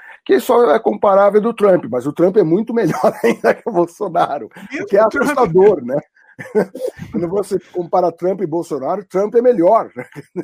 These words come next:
Speaker 1: negócio assim horroroso. E o Trump, o cara que pegou, quis detonar a democracia americana.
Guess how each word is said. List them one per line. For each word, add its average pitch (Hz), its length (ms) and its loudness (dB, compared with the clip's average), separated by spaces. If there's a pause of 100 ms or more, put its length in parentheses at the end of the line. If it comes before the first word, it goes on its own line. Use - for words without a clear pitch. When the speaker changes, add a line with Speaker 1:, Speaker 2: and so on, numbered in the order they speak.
(100)
Speaker 1:
negócio 196 540 -10
assim - 280 -16
horroroso. 185 680 -8 (400)
E 180 100 -6
o 262 80 -4
Trump, 214 440 0 (360)
o 151 140 -2
cara 202 340 2
que - 120 -14
pegou, 208 500 0 (140)
quis 214 280 -6
detonar 190 560 -4
a 202 120 -2
democracia 190 580 -8
americana. 233 580 -12